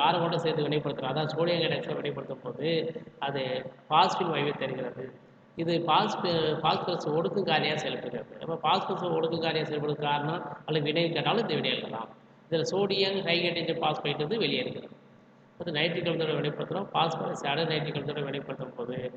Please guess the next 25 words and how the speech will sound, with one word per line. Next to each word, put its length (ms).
நமக்கு 280
பாஸ்பாரிக் 600
அமிலம் 240
கிடைக்கும். 400
ஹெச் 220
த்ரீ 120
பி 120
ஓ 120
போன்ற 260
பாஸ்பாரிக் 480
அமிலம் 260
கிடைக்கும். 340
இதுல 260
அயோடின் 320
என்பது 340
வினைவேக 400
மாற்றியாக 400
செயல்படுகிறது. 480
அடுத்து 220
உலோகத்தோட 480
வினைப்படுத்துறோம். 580
எந்த 160
உலோகத்தோட 440
பாஸ்பரஸ் 420
வினை 120